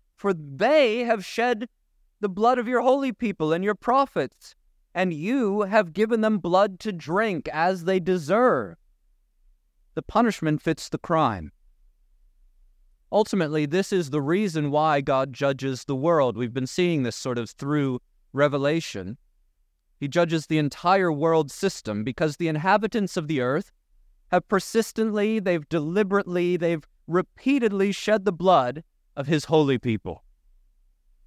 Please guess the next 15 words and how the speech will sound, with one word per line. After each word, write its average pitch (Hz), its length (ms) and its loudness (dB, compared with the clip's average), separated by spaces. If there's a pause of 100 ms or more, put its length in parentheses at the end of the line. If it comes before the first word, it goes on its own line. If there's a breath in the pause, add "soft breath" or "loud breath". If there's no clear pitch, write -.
(120)
Christians, - 800 -6 (600)
throughout 131 280 4
the 139 140 0
ages. 131 640 -4 (1700)
All 196 120 2
the 220 60 0
way 214 120 6
back 185 300 4
to 180 80 -2
the 156 80 0
first 202 400 -2
murder. 185 460 2
You 170 200 -2
remember 196 420 2
Cain 208 560 -2